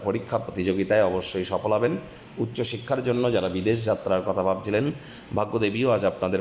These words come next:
পক্ষেই আছেন। আজ আপনাদের সন্তান সন্ততি থেকে থাকলে তারাও তাদের কৃতিত্বের দ্বারা আপনাদেরকে গর্বিত অনুভব করাবে।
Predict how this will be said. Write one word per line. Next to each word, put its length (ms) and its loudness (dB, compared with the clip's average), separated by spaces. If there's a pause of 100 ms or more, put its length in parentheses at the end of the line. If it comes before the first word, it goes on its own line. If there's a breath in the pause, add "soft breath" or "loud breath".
পক্ষেই 360 2
আছেন। 240 0 (440 loud breath)
আজ 180 0
আপনাদের 280 2
সন্তান 420 0
সন্ততি 420 0
থেকে 180 0
থাকলে 340 0
তারাও 320 2
তাদের 360 0
কৃতিত্বের 480 -4
দ্বারা 340 2 (260 loud breath)
আপনাদেরকে 560 -2
গর্বিত 400 2
অনুভব 320 2 (100)
করাবে। 360 2